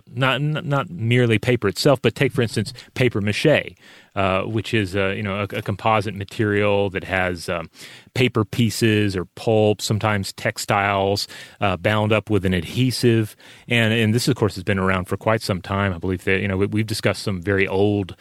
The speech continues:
uh, versions of this, uh, in, um,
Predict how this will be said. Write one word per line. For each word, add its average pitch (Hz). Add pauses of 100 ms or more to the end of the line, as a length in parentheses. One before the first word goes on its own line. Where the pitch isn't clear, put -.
(320)
uh, 95
versions 101
of 87
this, -
uh, 90
in, 90
um, 85